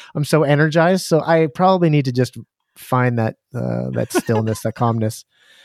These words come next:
But I, I, it's, it's so energizing, immediately energizing, and I find maybe, like, the singing and the shouting and the yodeling gets me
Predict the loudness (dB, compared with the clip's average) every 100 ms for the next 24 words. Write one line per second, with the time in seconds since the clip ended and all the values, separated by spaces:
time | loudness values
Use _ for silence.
0 | _ _ _ _ -2 2 2 2 0 2
1 | 0 2 0 0 2 2 2 2 0 2
2 | 2 4 6 6 4 2 2 2 2 0
3 | -4 -4 -2 -2 -2 -2 -2 -4 -6 -6
4 | -4 -4 -2 -4 -4 -4 -2 0 0 -2
5 | -4 -4 -2 -2 -4 -4 -6 -8 -12